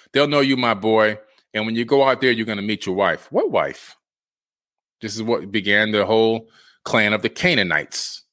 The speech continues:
Um, most of the Canaanites ended up in Mesoamerica. They ended up halfway around the world.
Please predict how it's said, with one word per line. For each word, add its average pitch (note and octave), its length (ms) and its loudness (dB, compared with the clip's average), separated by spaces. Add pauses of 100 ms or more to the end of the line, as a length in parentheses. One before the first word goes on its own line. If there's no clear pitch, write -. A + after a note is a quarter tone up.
(500)
Um, G2 160 -6
most C#3 260 0
of A#2 60 0
the A2 60 -4
Canaanites G#2+ 600 -2
ended G#2 220 -2
up G#2+ 220 0
in G#2+ 160 -2
Mesoamerica. G2+ 880 -2 (460)
They G2 160 -2
ended G#2+ 180 0
up F#2 100 -2
halfway C#3 440 0
around B2 240 0
the G2 80 -4
world. G2+ 480 0